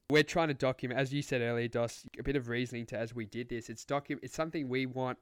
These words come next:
we wanted to have when we might have been eighteen or, and moving forward.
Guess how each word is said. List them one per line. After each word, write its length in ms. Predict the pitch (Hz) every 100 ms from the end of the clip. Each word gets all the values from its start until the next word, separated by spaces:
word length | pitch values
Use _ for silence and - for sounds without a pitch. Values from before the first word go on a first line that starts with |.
| - - - - _ _
we 140 | 143
wanted 260 | 143 143 131
to 80 | 120
have 240 | 120 123
when 140 | 120 117
we 100 | 120
might 200 | 117 117
have 80 | 113
been 160 | 110
eighteen 480 | 101 110 - 110 110
or, 140 | 107 -
and 140 | 117
moving 280 | 113 113 101
forward. 360 | - 156 127